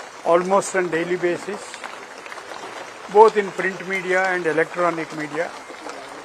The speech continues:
I have conveyed my views about the nature of office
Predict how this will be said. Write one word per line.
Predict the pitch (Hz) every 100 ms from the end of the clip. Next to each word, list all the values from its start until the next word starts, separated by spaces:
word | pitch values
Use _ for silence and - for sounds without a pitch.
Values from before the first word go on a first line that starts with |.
| - - - - - -
I | 165
have | 175 165
conveyed | 175 180 202 202
my | 190 180
views | 147 175 226 165 - - - - - - - - - - - - - - 180
about | 160 175 165
the | 165
nature | 160 170 190 196 190
of | 156
office | 156 151 180 175 -